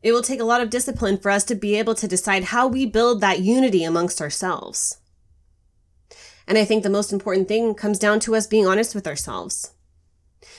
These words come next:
being honest about the things that are and are not within our control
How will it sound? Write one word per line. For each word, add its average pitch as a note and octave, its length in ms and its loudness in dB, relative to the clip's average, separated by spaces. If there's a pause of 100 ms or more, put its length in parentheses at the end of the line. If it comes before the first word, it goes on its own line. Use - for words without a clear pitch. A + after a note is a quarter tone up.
(160)
being A#3 200 2
honest A3+ 300 2
about G#3 220 0
the F#3+ 80 -2
things G3 300 2
that F#3 220 0
are G3 280 2
and F3+ 180 2
are F3 120 2
not F3 200 2
within G3 240 -2
our F#3 80 0
control E3 680 -6